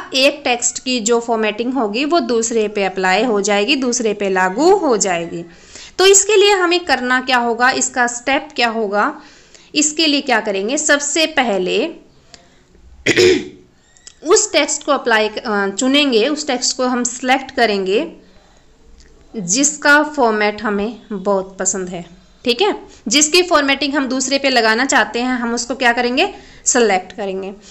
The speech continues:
उसके बाद क्या करेंगे, क्लिपबोर्ड में जाके फॉर्मेट पेंटर ऑप्शन पे क्लिक करेंगे, क्योंकि हमें पता है फॉर्मेट पेंटर का ऑप्शन हमें कहाँ मिलेगा,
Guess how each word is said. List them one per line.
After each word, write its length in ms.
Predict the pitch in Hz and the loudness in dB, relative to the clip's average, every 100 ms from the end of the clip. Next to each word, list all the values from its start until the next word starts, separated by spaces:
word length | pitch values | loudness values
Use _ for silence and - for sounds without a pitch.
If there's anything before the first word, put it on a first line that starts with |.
| - | -4
उसके 340 | 285 330 370 311 | 0 0 2 2
बाद 320 | 269 254 262 | 4 4 2
क्या 160 | 247 233 | 2 2
करेंगे, 440 | 233 214 220 226 | 0 -2 -2 -2
क्लिपबोर्ड 680 | 277 311 349 359 285 262 247 | -2 2 2 2 2 2 2
में 160 | 233 220 | 2 2
जाके 360 | 196 185 254 | 2 2 -2
फॉर्मेट 600 | 311 - 302 302 330 330 - | -2 2 2 4 2 0 0
पेंटर 360 | 226 214 254 | 0 0 -2
ऑप्शन 340 | 240 226 233 226 | -2 -2 -4 -2
पे 140 | 277 | -2
क्लिक 300 | 277 240 240 | 0 -2 -2
करेंगे, 260 | 190 185 196 | -4 -4 -2
क्योंकि 240 | 269 285 | -2 0
हमें 260 | 254 285 302 | 0 0 2
पता 240 | 247 196 | 2 4
है 180 | 190 277 | 4 2
फॉर्मेट 520 | - 285 294 330 330 | 2 2 4 2 0
पेंटर 280 | 262 226 233 | -2 -2 -4
का 180 | 233 226 | 0 2
ऑप्शन 260 | 220 262 | 0 -4
हमें 240 | 240 214 208 | -2 -2 -2
कहाँ 180 | 214 220 | -2 0
मिलेगा, 420 | 214 196 202 | 0 0 4